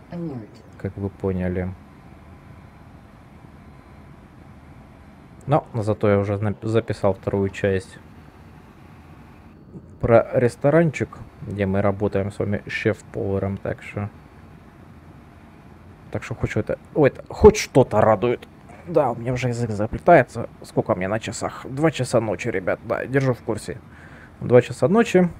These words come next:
Speaker 2: все спят, а я тут, как говорится, в свободное от работы время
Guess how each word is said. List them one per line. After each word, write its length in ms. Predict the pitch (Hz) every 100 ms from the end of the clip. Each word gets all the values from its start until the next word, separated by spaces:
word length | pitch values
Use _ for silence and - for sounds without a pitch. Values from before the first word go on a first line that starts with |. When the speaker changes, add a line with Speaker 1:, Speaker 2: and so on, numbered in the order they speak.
| - -
Speaker 2:
все 260 | - - 104
спят, 400 | - 160 160 - - -
а 240 | 123 120
я 160 | 147 127
тут, 220 | 123 120 - - - - - - - -
как 80 | -
говорится, 320 | 117 117 -
в 60 | 113
свободное 720 | - 120 120 110 110 104 101 -
от 160 | -
работы 400 | 110 107 107 120
время 440 | 117 139 123 101